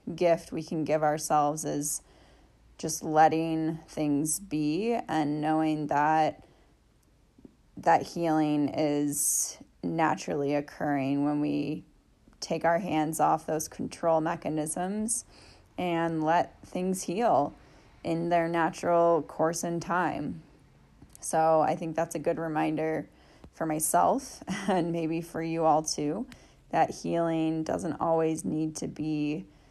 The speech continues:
such a hands-on process, you know, and just letting things go for a bit and just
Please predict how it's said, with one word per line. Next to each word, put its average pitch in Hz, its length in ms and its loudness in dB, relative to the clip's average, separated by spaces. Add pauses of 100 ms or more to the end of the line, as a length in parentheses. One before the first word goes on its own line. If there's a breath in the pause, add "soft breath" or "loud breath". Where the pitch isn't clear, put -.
(360 soft breath)
such 170 220 -2
a 170 80 2
hands-on 160 680 0
process, - 1040 -4 (220 loud breath)
you 170 160 -2
know, 143 520 0
and 156 380 0
just 156 240 -4
letting 165 360 2
things 156 260 -6
go 156 380 4
for 156 280 -2
a 156 60 2
bit 151 480 2
and 185 200 -4
just - 420 -4